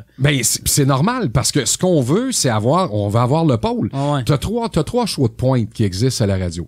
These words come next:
Speaker 1: T'as le matin, le morning show qu'on appelle, le midi et le retour, le
Speaker 2: Ouais.
Speaker 1: drive.
Speaker 2: Puis le midi,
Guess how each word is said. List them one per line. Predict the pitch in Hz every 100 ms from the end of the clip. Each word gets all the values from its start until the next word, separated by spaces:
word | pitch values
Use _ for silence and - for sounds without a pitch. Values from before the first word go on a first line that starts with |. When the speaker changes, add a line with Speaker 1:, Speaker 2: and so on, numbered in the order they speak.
| -
Speaker 1:
T'as | 104
le | 107
matin, | 107 160 214
le | -
morning | 101 107 101
show | - 170
qu'on | 127 104
appelle, | 92 170 165
le | 110
midi | 113 104 101 170 -
et | 113
le |
retour, | 104 98 90 -
le | -
Speaker 2:
Ouais. | 135
Speaker 1:
drive. | 98 92 - - - -
Speaker 2:
Puis | 285
le | 277
midi, | 220 226 175 165 220 262 269